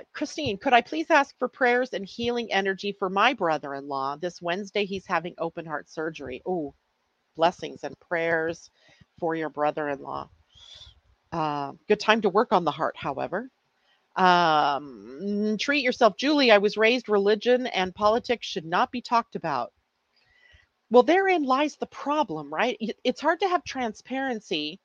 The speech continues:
in the world and bring up new ideas if we don't talk about them. But I get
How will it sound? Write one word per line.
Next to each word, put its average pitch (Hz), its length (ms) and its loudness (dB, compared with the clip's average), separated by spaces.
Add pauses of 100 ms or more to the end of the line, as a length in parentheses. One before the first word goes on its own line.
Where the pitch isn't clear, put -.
(1000)
in 226 180 2
the 202 80 4
world 180 640 0 (220)
and 196 400 -2
bring 247 280 -2
up 233 160 6
new 226 280 -2
ideas 190 880 0
if - 160 -8
we 185 240 -6
don't 196 320 2
talk 214 340 -6
about 165 380 -4
them. 110 240 -8 (480)
But 214 100 2
I 214 160 6 (180)
get 269 180 0